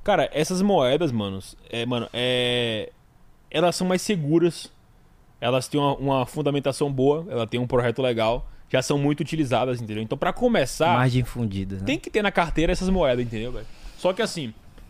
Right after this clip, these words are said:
Speaker 1: tem um, uma, um, um setor lá no escritório que a gente bota um, um doido lá pra poder ir atrás de projeto. Então, assim, ele vai atrás em, em criptomoedas bem baratas, que cus-, custa menos de dois dólares, e vai atrás e vê quais são os melhores projetos, e a gente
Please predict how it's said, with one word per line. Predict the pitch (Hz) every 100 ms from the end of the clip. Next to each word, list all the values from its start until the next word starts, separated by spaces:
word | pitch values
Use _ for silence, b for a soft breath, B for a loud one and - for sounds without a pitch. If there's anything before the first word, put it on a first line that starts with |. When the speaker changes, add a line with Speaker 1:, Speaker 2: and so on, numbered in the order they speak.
| -
Speaker 1:
tem | 175
um, | 202 220 202 -
uma, | 151 147 139 135
um, | 135 135 -
um | 127
setor | - 160 135 143
lá | 131
no |
escritório | 135 - 117 127 147 131
que | - 127
a | 131
gente | 135 - 156 135 110 - -
bota | 113 123 135 143
um, | 139 -
um | 123
doido | 117 123 120
lá | 107 127
pra | 131 - 123
poder | 135 135
ir |
atrás | 139 135 131
de |
projeto. | 127 156 127 98 - - - - - - - - - - - -
Então, | 110 107 113
assim, | - 90 82 b b b b -
ele | 104
vai | 110 117
atrás | 113 113 117
em, | 131 117
em | 110
criptomoedas | 117 117 127 113 110
bem | 104 135
baratas, | 139 110 110 131
que | -
cus-, | 123 - -
custa | 127 120 139
menos | 117 117 139 135
de | 127
dois | 120 117 107
dólares, | 104 117 156 - - b b b b -
e | 123
vai | 131 135
atrás | 156 117 104 139 135
e |
vê | 127 131
quais | 139 131
são | 151
os | 143
melhores | 135 139
projetos, | - 151 123 120 127
e |
a |
gente | 139 139